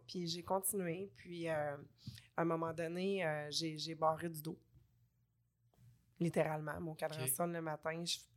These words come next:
Speaker 1: pas capable de sortir de mon lit. Fait que je m'en vais chez le médecin, puis il me demande comment ça va, tu sais. « Ça va bien. »
Speaker 2: Hmm, ben oui.
Speaker 1: <laughs> Eh oui.
Speaker 2: Il faut.
Speaker 1: <laughs> Eh oui. J'ai juste mal au dos,
Speaker 2: <laughs> Ouais.
Speaker 1: c'est tout.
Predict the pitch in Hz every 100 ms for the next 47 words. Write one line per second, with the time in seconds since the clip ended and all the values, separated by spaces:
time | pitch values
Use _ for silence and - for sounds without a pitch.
0 | - - 160 156 165 170 160 151 170 165
1 | 160 156 160 196 - - - - _ -
2 | 151 160 160 190 202 185 165 - 160 185
3 | 277 - - _ _ _ _ _ - -
4 | 185 175 165 160 165 175 165 - 165 -
5 | - - - _ - - - - - -
6 | 170 165 165 185 - 254 320 320 - 156
7 | 113 98 90 117 185 165 143 175 220 320
8 | - 240 349 330 - 427 554 - 196 202
9 | 285 247 403 - 294 - - - 254 240
10 | 247 - 285 254 262 262 262 285 208 170
11 | 190 170 277 - - 196 -